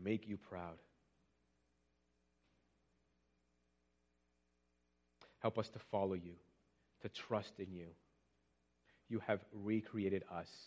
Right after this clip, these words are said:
and you continue your workmanship in us today. Help us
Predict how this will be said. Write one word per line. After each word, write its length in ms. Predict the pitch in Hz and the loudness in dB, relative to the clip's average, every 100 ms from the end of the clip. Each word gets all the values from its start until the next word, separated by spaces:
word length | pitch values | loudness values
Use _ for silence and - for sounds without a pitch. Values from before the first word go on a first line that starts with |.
| - _ _ _ | -20 _ _ _
and 100 | 98 | -2
you 80 | 104 | -2
continue 560 | - 90 90 - 113 104 | -2 -8 -10 -2 0 2
your 140 | 98 | 2
workmanship 1040 | 90 101 95 - - _ - 104 - 104 - | 4 2 2 -8 -20 _ -8 -6 -4 -4 -4
in 80 | 104 | -8
us 160 | 98 92 - | -8 -8 -10
today. 360 | 92 90 82 82 _ _ _ _ _ _ _ _ _ _ _ _ _ _ _ _ _ _ _ _ _ _ _ _ | -10 -8 -10 -14 _ _ _ _ _ _ _ _ _ _ _ _ _ _ _ _ _ _ _ _ _ _ _ _
Help 200 | 110 107 | -4 0
us 120 | 107 | -2